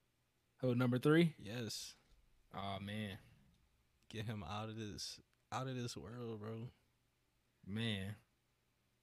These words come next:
Speaker 1: But as soon as they started fighting, the animation went beyond what the movie did the entire time.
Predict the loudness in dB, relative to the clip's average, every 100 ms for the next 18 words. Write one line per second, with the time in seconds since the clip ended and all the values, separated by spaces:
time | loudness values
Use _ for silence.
0 | 0 4 4 2 -4 _ _ _ _ _
1 | _ _ _ _ -20 -20 _ 2 2 4
2 | 6 8 8 8 8 10 10 8 8 8
3 | 8 6 -2 _ _ _ 2 2 4 6
4 | 10 10 8 6 6 6 4 6 4 2
5 | 0 4 6 8 10 10 8 4 2 4
6 | 4 6 4 4 4 4 0 -4 -4 -4
7 | -4 -2 -4 -6